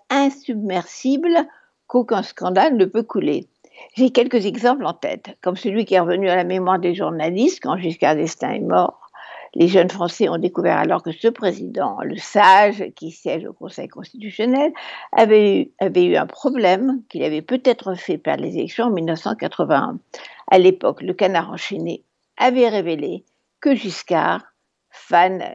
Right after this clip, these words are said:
de safari, avait reçu un cadeau au cours d'une chasse. Son ami, le dictateur sanguinaire de Centrafrique, Jean Bédel Bokassa,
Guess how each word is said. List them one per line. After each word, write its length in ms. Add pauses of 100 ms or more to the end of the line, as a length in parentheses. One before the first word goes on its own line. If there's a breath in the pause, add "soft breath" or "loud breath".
de 120
safari, 680 (460 loud breath)
avait 220
reçu 300
un 100
cadeau 380
au 100
cours 280
d'une 180
chasse. 580 (460 soft breath)
Son 280
ami, 500
le 100
dictateur 600
sanguinaire 520
de 120
Centrafrique, 840
Jean 220
Bédel 380
Bokassa, 720